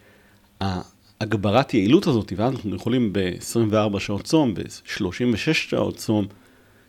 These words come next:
אה, שזה יום וחצי, אנחנו יכולים לקבל אפקט רפואי משמעותי.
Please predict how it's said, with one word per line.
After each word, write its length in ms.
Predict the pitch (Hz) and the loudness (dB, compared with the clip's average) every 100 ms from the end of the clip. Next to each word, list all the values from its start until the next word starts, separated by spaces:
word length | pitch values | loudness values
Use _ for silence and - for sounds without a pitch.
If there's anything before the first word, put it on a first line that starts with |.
| _ - | _ -12
אה, 60 | 92 | -8
שזה 280 | 101 90 | -6 0
יום 220 | 104 131 123 | 2 4 2
וחצי, 380 | - 214 - | -2 -2 2
אנחנו 240 | 139 113 110 | 2 2 -2
יכולים 400 | - 104 113 117 | 0 2 4 4
לקבל 480 | 98 - 98 117 - | 0 -4 -2 0 0
אפקט 420 | - - 135 - 107 | -8 -4 -4 -4 -6
רפואי 540 | 104 - 104 139 151 | -6 -6 -6 -2 -2
משמעותי. 840 | 95 107 127 - 107 101 - 98 | -2 -4 -4 0 2 2 0 -2